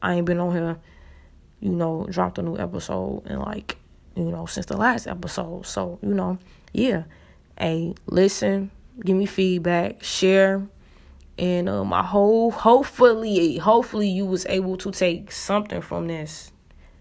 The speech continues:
episode, okay? It really was about gun violence, and I was telling y'all about, you know, my comeback. I'm good. Um, yeah, I'm just glad to smell again and to taste my food again.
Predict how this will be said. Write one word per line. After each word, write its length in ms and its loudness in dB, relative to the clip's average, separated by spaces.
episode, 720 -4
okay? 420 -4
It 120 -2
really 240 2
was 200 2
about 380 0
gun 200 2
violence, 460 -2
and 180 -6
I 80 -2
was 200 -8
telling 280 -2
y'all 440 -4
about, 400 -2
you 100 -4
know, 240 -4
my 140 -4
comeback. 520 -6
I'm 200 -4
good. 540 -4
Um, 640 -8
yeah, 280 -2
I'm 280 -10
just 280 -10
glad 360 -4
to 300 -8
smell 440 -2
again 520 -6
and 200 -8
to 140 -14
taste 260 -8
my 120 -6
food 260 -6
again. 460 -8